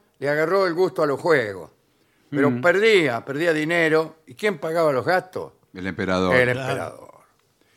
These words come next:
Speaker 1: Se veían a diario, pero ella nunca quedó embarazada, como si... Eh, otras amantes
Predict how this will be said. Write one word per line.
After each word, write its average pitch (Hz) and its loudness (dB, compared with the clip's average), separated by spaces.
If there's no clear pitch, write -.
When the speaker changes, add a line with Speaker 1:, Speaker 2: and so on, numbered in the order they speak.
Speaker 1:
Se - -6
veían 202 2
a 190 4
diario, 175 2
pero 165 -4
ella 196 -2
nunca 233 -6
quedó 156 -4
embarazada, 104 -8
como 139 -4
si... 147 -6
Eh, - -20
otras 135 -2
amantes 104 -10